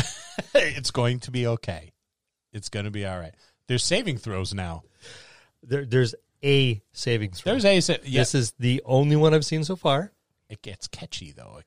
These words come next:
Speaker 1: catches on. This is the
Speaker 2: I,
Speaker 1: sort of thing
Speaker 2: you
Speaker 1: that
Speaker 2: know, if they put saving throws in there, you know, and it's a, it's a save, it's all or nothing on the saving throw, which is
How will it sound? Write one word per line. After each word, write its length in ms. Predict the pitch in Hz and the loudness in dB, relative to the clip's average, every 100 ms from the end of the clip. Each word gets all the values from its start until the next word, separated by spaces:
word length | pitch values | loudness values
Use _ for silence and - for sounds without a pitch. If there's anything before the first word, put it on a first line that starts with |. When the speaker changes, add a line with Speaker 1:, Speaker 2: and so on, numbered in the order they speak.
| _ | _
Speaker 1:
catches 400 | - - 127 107 | -14 -12 -10 -8
on. 220 | 107 87 | -8 -8
This 160 | 101 98 | -4 -4
is 60 | |
the 60 | 92 | -4
Speaker 2:
I, 100 | 95 | -4
Speaker 1:
sort 140 | 123 | -6
of 60 | 107 | -6
thing 140 | 117 | -6
Speaker 2:
you 40 | 127 | -4
Speaker 1:
that 40 | |
Speaker 2:
know, 300 | 135 135 131 123 | -2 -2 -2 -4
if 140 | 104 | -10
they 140 | - 92 | -12 -14
put 240 | - - | -18 -16
saving 360 | - 143 135 123 | -10 -8 -8 -10
throws 360 | - 131 120 | -8 -8 -8
in 160 | 123 123 | -8 -8
there, 480 | 123 123 120 120 113 _ | -6 -6 -6 -10 -14 _
you 80 | 113 | -6
know, 80 | 110 | -2
and 100 | 113 | -2
it's 160 | 120 | -2
a, 160 | 131 123 | -6 -6
it's 160 | 123 117 | -8 -6
a 60 | |
save, 440 | - - 117 120 123 | -4 -2 -2 -4 -6
it's 160 | 123 - | -8 -4
all 240 | 104 117 | -2 0
or 60 | 139 | -2
nothing 360 | 123 110 120 | -4 -6 -8
on 120 | 113 120 | -8 -8
the 80 | 120 | -8
saving 320 | 104 92 92 | -8 -8 -10
throw, 300 | - 87 110 | -12 -12 -10
which 280 | 131 113 - | -10 -10 -12
is 220 | 123 | -12